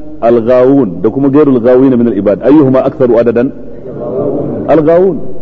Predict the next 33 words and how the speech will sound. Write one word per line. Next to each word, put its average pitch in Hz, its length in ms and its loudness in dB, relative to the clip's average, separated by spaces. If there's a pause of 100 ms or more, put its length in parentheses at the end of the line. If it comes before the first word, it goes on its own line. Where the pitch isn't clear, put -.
(160)
<laughs> - 440 -2
"Wa 101 80 2
in 147 100 2
tuti 131 200 2
akthara 139 320 0
man 139 140 2
fil 131 140 -2
ard 139 160 0 (680)
yudilluka 120 440 4
an 160 60 0
sabilillah." 156 300 2
Gashi 127 180 0
ma 165 100 -2
ya 160 60 0
kawo, 156 340 2
"Wa 117 60 0
ma 139 140 2
aktharu 147 240 0
an-nas 143 380 4 (680)
walau 104 280 0
harasta 135 240 -2
mu'minin." 156 260 -2
Fastasna 160 560 -2
al-ghawina, 165 600 4 (840)
sai 160 80 0
aka 170 240 0
yi 151 140 4
togaciyar 156 640 2
al-ghawin 127 520 2 (220)
daga 120 200 0
cikin 156 280 -2
majmu'ul 131 420 2
ibad, 120 300 0